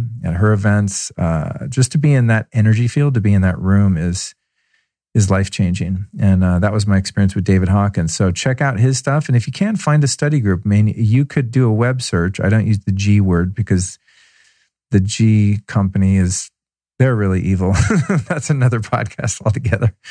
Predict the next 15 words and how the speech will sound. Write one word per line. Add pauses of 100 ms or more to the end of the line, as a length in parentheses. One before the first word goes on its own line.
(800)
Oh,
again,
back
to
the
censorship. (500)
Just,
woo. (360)
Oh,
man,
this
stuff
really
gets
me.